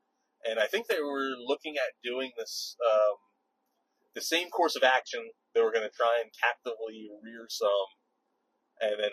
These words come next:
re-release them to the wild, but they were using, like, different, uh, a slightly different approach to do that. And, um, but, like, yeah, i-, there's gonna be situations where it's like, "Oh, it's, we screwed up.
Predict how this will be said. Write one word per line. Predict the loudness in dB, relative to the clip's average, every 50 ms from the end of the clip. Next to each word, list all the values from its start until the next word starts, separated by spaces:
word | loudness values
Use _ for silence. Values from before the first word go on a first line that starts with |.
| -4 -8
re-release | -10 -8 -8 -6 -6 -6 -6 -6 -10 -12 -12 -6 -4
them | -4 -4 -2
to |
the | -4 -4 0 4
wild, | 4 6 6 8 8 6 6 4 2 _ -2
but | -2 -2
they | 0 -2
were | -4 -4
using, | -8 -12 -10 -10 -6 -2
like, | 0 -2 -2 -2 _
different, | -6 -6 -4 -6 -6 -6 -6 -10 _ _ _ _ _ _ _ _ _ _ _ _ _ _ -4
uh, | -2 0 0 0 0 -2 -4
a | -4 _
slightly | _ -16 -2 0 0 0 0 -6 -8
different | -8 -8 -6 -6 -8 -6 -4 -6
approach | -6 -6 _ 4 4 4 4 2 -6 -14
to | -14 -14 -12 -12
do | -12 -8 2
that. | 6 6 8 8 6 4 0 -2 _ _ _ _ _ _ _ _ _ _ _ _ _ _ 2
And, | 4 4 4 4 4
um, | 4 4 6 4 4 2 2 0 -4 -14 -20 _ _ _ _ _ _
but, | 4 6 6 6 4
like, | 4 4 4 2
yeah, | 2 2 2 2 0
i-, | 0 0 -2 -4 0
there's | 2 2 2 0 -4 -6
gonna | -6 -6 -6 -6
be | -8 -8 -8
situations | -6 -6 -6 -6 -2 0 0 0 0 -4 -8 -12 -12 -4 -2
where | 0 0 0
it's | 0 2
like, | 4 8 8
"Oh, | 8 8 6 2 _ _ _ _
it's, | -10 -10 -10 _ -18 -20 -20 _ _ _ _ _ _ _ _ _ _ _ _ _ _ _ -20
we | -16 -14
screwed | -14 -10 -6 -4 4 10 12
up. | 12 12 12